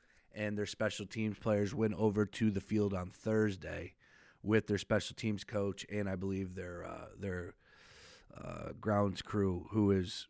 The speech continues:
one of, if not the best in the N F L. This guy has been sought after for the World Cup.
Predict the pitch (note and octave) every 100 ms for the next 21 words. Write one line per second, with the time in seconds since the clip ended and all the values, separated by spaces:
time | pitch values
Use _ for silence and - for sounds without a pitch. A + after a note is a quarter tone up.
0 | - G2+ G#2+ A2 A2+ G#2 G2 F2+ G2 F#2+
1 | - G#2 F#2 F2+ G#2 A2 G#2 G2+ - E2+
2 | G#2 G2+ F#2+ F#2+ G2+ - F#2 - G#2 F#2
3 | F2+ - _ _ - G#2+ - G2+ G2+ F#2+
4 | F#2+ F2+ - G#2+ G2 G2 G2 F#2+ - F#2+
5 | F2 - F#2 F2 F2 E2+ F#2 G#2+ G2 -
6 | G#2 G#2 -